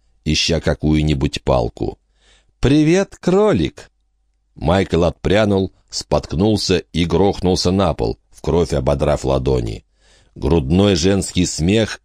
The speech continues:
эхом облетел черные стены пещеры. «Ох, какой неуклюжий крольчишка!» Майкл быстро вскинул глаза.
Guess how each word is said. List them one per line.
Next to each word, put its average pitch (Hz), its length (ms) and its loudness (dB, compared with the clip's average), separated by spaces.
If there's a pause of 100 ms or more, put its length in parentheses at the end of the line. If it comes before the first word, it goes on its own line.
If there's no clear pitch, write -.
эхом 98 400 0
облетел 82 540 0
черные 87 520 0
стены 87 440 0
пещеры. 73 720 -2 (500)
«Ох, 208 340 0
какой 123 440 2
неуклюжий 120 680 2
крольчишка!» 117 1000 0 (680)
Майкл 107 480 2
быстро 85 460 0
вскинул 85 460 -2
глаза. 71 560 -2